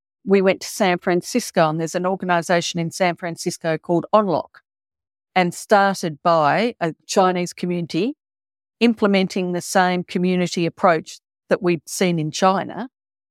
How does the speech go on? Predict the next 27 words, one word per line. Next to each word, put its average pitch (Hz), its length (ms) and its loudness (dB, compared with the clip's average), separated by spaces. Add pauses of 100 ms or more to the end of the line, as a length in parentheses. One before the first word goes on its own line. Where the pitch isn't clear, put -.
(540)
But - 160 0
what 208 220 0
they 185 320 2 (120)
then 196 400 -2
added 170 400 2
on 233 260 4
to - 120 -6
that 160 340 2 (400)
was 190 160 -2
almost 202 500 0
the 175 80 -4
hospital 185 520 -4
in 175 160 -2
the 170 80 0
home 208 340 2
type 175 300 0
approach, - 680 -6 (680)
where 175 260 2
those 180 320 2
people 165 340 -2
who 160 180 -4
had 139 360 -2 (100)
very, 202 320 4
very 156 360 2
high 151 360 0
clinical 151 540 -6
needs 139 600 -4